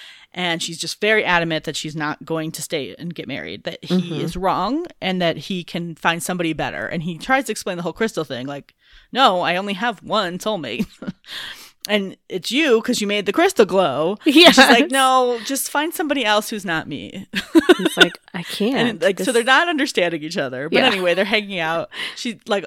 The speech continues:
Speaker 1: all the time she's, like, looking at his naked body 'cause he's, like, only wearing a lo-, loincloth for, like, half
Speaker 2: Oh.
Speaker 1: the mo-, book.
Speaker 2: My God.
Speaker 1: And she's just like,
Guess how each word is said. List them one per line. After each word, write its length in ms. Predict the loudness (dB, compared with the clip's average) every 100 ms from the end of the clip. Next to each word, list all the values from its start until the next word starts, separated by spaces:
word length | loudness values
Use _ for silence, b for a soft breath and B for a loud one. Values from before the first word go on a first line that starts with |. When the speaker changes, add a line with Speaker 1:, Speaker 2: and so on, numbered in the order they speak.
| 2
Speaker 1:
all 140 | 2
the 80 | 4
time 220 | 0 -2
she's, 120 | -2
like, 140 | -6 -4
looking 260 | -6 -6
at 80 | -6
his 140 | -4 -6
naked 340 | -8 -6 -6
body 340 | -4 -2 -4 -6
'cause 160 | -8
he's, 180 | -8 -6
like, 200 | -8 -8 -6
only 220 | -4 -2
wearing 260 | -4 -4 -6
a 40 |
lo-, 260 | -6 -8 -8 -8
loincloth 640 | -6 -4 -4 -2 -2 -2
for, 120 | 0
like, 120 | 4
half 220 | 6 6
Speaker 2:
Oh. 80 | 4
Speaker 1:
the 80 | 2
mo-, 160 | -2 -6 -4
book. 380 | -2 -2 -4 -14 B
Speaker 2:
My 460 | -6 -4 -4 -4 -4
God. 440 | -6 -8 -10 -12 -4
Speaker 1:
And 180 | -2 0
she's 160 | 0 -2
just 160 | -2
like, 240 | 0 -2